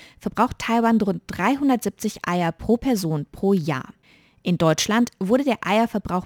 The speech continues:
pro Kopf dagegen zweitausendzwanzig mit nur zweihundertneununddreißig Eiern angegeben. In vielen alltäglichen Gerichten in Taiwan sind Eier ein wichtiger Bestandteil.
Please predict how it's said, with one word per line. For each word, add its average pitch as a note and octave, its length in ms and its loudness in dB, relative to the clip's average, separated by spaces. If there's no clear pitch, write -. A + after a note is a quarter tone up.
pro F#3+ 180 0
Kopf - 440 -4
dagegen B3 380 2
zweitausendzwanzig G#3+ 1080 -2
mit F3+ 180 -2
nur F3 140 -2
zweihundertneununddreißig G#3+ 1600 2
Eiern D#3+ 340 0
angegeben. F3+ 560 -2
In F#3+ 100 4
vielen G#3+ 340 2
alltäglichen G3 560 -2
Gerichten F3+ 380 -2
in D#3+ 100 -4
Taiwan E3+ 560 -2
sind - 300 0
Eier C4 240 -2
ein F3+ 100 -2
wichtiger D#3+ 320 -6
Bestandteil. F#3 720 -6